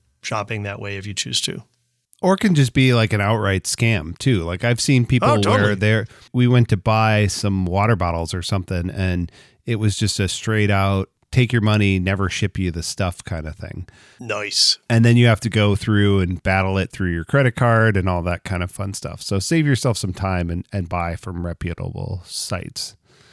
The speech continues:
Speaker 1: Yep.
Speaker 2: Last plug in this category of tips is you know, check your favorite blogs and tech sites and stuff like that. You know, there's always great coverage from our friends over at The Verge and, you know, C net and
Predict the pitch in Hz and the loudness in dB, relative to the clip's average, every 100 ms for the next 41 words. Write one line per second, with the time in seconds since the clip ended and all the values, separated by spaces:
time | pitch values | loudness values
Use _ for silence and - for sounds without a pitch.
0 | _ - 127 123 147 _ _ _ _ - | _ -10 -4 -2 -4 _ _ _ _ -2
1 | 123 147 - - 143 131 120 117 117 - | 2 2 2 0 2 4 4 2 2 0
2 | 117 107 101 110 107 95 - - 127 - | 2 2 2 2 2 2 0 -2 -2 -2
3 | - - 110 98 95 101 95 - - - | -10 -2 0 2 2 0 -4 -10 -20 -20
4 | _ 127 123 123 - 185 - 208 - 127 | _ 0 2 2 0 -2 -2 -2 0 2
5 | 131 131 - 113 110 117 120 107 - 98 | 2 0 0 0 2 4 2 0 0 0
6 | 95 92 - 113 - - 92 90 - 90 | 0 -2 -2 -2 -2 -2 -2 -2 -4 -6
7 | - 95 90 87 92 85 - - 107 95 | -6 -6 -8 -10 -6 -6 -8 -6 -4 0
8 | 104 107 104 107 98 - 110 107 - - | 2 2 4 2 2 2 2 2 -2 -20
9 | - - - 135 135 127 - 113 104 98 | -20 -2 2 4 4 2 2 2 2 0
10 | - 107 101 98 90 90 - 95 185 185 | 2 2 2 0 -2 -2 -4 0 2 4
11 | 170 165 160 143 - 95 92 85 85 - | 4 4 4 2 -4 0 0 0 -4 -4
12 | 92 85 80 - 180 170 156 143 143 123 | -4 -4 -6 -2 2 2 2 2 2 2
13 | 104 | 0